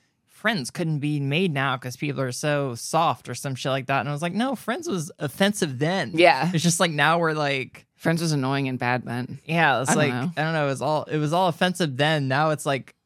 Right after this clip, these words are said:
Speaker 1: a good thing that we're
Speaker 2: Not doing that.
Speaker 1: Yeah. Um, I was gonna say, though,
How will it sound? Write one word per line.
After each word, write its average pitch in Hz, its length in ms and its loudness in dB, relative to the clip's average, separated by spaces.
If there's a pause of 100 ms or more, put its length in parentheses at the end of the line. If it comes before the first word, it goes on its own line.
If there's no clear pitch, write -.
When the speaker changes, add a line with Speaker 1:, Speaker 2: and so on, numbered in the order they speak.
Speaker 1:
a 147 60 -2
good 147 320 -2
thing 135 260 -2
that 113 180 -6
we're 123 420 -4 (360)
Speaker 2:
Not 135 260 0
doing 123 260 -2
that. 123 320 -2
Speaker 1:
Yeah. 131 180 -2 (520)
Um, 170 300 0 (140)
I 160 80 4
was 190 120 0
gonna 202 200 -2
say, 185 260 0
though, 135 480 0